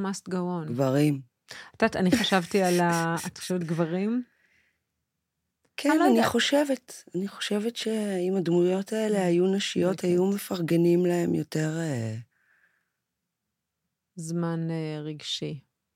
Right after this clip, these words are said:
Speaker 2: ואת יודעת, הטקס יכול להימשך, והם יכולים לא לצאת,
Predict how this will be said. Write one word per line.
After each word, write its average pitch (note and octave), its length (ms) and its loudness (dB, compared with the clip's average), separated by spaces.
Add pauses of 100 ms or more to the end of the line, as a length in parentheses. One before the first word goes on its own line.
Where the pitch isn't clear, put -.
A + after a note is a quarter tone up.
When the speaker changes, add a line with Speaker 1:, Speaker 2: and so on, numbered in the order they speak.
(1040)
Speaker 2:
ואת C3+ 180 -4
יודעת, F3+ 280 2
הטקס F3 460 -4
יכול F3+ 300 0
להימשך, F3 840 0
והם C#3+ 180 0
יכולים D3 400 2
לא D#3+ 160 4
לצאת, D#3+ 640 -2